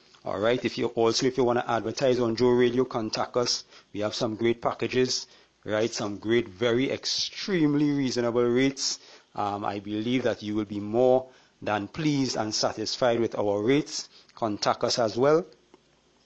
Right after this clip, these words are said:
right? And remember to share Joe Radio with everyone, everyone, everyone, near, far. It doesn't matter. Share Joe Radio,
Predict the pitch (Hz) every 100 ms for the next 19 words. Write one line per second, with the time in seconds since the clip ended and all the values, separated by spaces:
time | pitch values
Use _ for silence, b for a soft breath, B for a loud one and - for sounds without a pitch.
0 | - - 107 117 120 B B B - 117
1 | 110 107 107 - - 107 113 117 123 123
2 | 117 - - - - 180 151 131 117 127
3 | 123 120 123 113 - _ 139 131 123 113
4 | 131 120 120 120 - 127 110 104 120 110
5 | 117 113 - 117 104 107 110 104 113 113
6 | 110 B B B - 98 113 123 127 127
7 | - - 135 120 117 b b b - 110
8 | 104 120 113 120 117 104 98 92 - 147
9 | 131 113 120 113 110 113 113 123